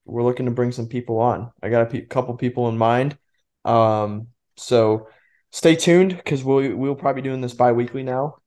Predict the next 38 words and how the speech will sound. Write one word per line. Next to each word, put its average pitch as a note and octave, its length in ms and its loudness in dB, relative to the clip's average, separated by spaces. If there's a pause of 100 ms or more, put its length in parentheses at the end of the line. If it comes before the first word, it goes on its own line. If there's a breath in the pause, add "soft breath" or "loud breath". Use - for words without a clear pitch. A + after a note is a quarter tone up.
(280)
and, A2+ 240 -2
uh, G#2+ 420 0 (440)
getting A#2 200 0
people A#2 300 -2
on A#2 200 2
here C3 480 -6 (160)
and A2+ 140 -8
continue A2+ 380 0
to G#2+ 40 0
expand A2+ 320 -4
the A2 40 0
brand. A#2 520 0 (440)
Uh, A2 180 2
be A#2+ 180 2
on B2 140 2
the A#2+ 60 0
lookout A#2 440 0
for A#2 140 -2
a A2 60 -4
moving A#2+ 340 -4
sale, C3+ 460 -4 (120)
because A2+ 400 -2
we're A2+ 120 -6
gonna A2+ 140 -2
need A2+ 160 -4
to A2+ 60 -2
get A2+ 120 0
rid A#2 140 4
of A2+ 60 0
some A2 140 -8
stock A#2+ 400 0
before A#2+ 320 -4
we A2+ 60 -2
move A2+ 200 -2
the A#2 60 -10
distribution A2+ 600 -4
center C3+ 300 0
again. D3+ 340 0